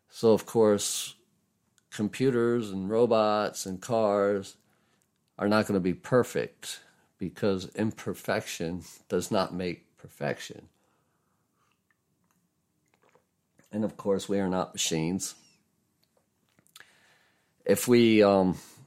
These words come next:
if we try to make conceptual intelligence the whole field of our intelligence, then we can only know reality by dividing it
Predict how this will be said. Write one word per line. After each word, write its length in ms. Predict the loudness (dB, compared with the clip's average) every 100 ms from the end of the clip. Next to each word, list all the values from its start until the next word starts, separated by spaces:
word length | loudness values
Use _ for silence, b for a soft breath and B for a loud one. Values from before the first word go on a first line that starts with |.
| B _ _ -20 -16
if 120 | -6
we 200 | -6 -6 _ _ _
try 280 | -2 2 4
to 80 | 4
make 380 | 4 4 0 _ _ _ _ _
conceptual 800 | -4 -4 0 0 0 -2 0 0
intelligence 760 | 0 -2 -2 0 0 -2 -4 -6
the 120 | -8
whole 240 | 0 0
field 400 | 0 -2 0 2
of 140 | 0 2
our 180 | 2 2
intelligence, 880 | 0 -2 0 0 0 -2 -4 -14 _ _ _ _ _ _ _ _ _ _ _ _ _ _ _ _ _ _
then 160 | 6 6
we 100 | 6
can 200 | 4 6
only 300 | 8 8 6
know 360 | 6 6 6
reality 800 | 6 4 6 6 6 4 2 0
by 220 | 0 0
dividing 640 | -2 -4 -2 0 0 0 0
it 240 | -2 -4